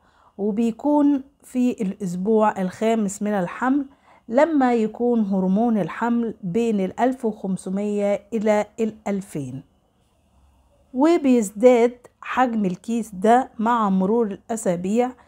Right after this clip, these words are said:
إلى أن يصل إلى الأسبوع العاشر من الحمل، وبعد كده يبدأ حجم كيس الحمل ده يقل أو يختفي تدريجيًا.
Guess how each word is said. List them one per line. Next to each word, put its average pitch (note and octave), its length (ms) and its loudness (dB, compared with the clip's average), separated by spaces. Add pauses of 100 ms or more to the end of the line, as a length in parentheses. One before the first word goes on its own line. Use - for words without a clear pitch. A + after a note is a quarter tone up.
(220)
إلى B3+ 220 4
أن G3 280 0
يصل G#3+ 460 -2 (120)
إلى G#3+ 440 0
الأسبوع G3 760 -2
العاشر G3+ 720 -2 (280)
من G3+ 380 -2 (220)
الحمل، A#3 580 0 (1400)
وبعد D4 480 4
كده B3 540 0
يبدأ A3 540 0
حجم G#3+ 440 0
كيس A3+ 340 -4
الحمل G3+ 580 -2
ده A3 280 2 (360)
يقل A#3 600 -2 (160)
أو A3+ 220 0
يختفي G3+ 640 -4
تدريجيًا. F3+ 800 -6